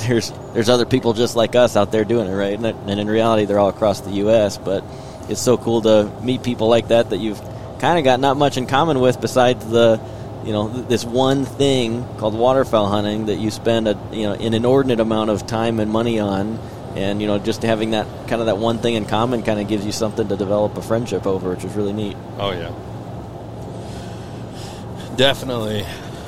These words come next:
Speaker 2: All right, well, I guess it's probably a good place to go ahead and wrap her up. You got any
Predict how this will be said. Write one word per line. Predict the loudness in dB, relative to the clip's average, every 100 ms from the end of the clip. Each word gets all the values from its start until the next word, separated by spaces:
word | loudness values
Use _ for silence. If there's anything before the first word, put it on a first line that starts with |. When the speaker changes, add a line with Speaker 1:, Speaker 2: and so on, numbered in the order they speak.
| 2
Speaker 2:
All | 4
right, | 4 4 2
well, | 2 4 4 0 -8 -14 -14 -14 -4
I | -2
guess | 0 0 0
it's | -4
probably | 2 2 2 0
a |
good | 0 -2
place | 0 0 0
to |
go | 0 2 2
ahead | 2 2 2
and | -2 -6
wrap | -2 -2 0
her | 0
up. | 2 2 0
You |
got | 0 0
any | 0